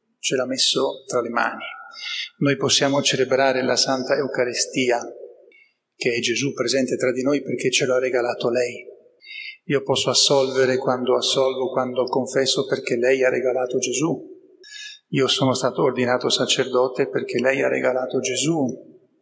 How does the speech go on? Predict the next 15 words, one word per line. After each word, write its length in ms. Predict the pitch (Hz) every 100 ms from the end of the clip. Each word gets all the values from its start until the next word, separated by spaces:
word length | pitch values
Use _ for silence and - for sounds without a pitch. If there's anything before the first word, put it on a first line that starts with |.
| _ - - -
Gli 140 | - 127
sposi 480 | - 139 127 123
si 160 | 123 147
sposano 760 | - - 131 123 127 127 123 123
come 280 | - 127
sacramento 720 | 117 131 - 123 131 147 143 127
perché 300 | 123 - 117
lei 260 | 123 151
ha 60 | 135
regalato 480 | 135 127 123 120 123
Gesù. 420 | 123 135 135 139
Dunque 260 | 139 123
a 60 | 139
Maria 260 | 139 170 160
Santissima 840 | 135 127 - 135 - - 123 135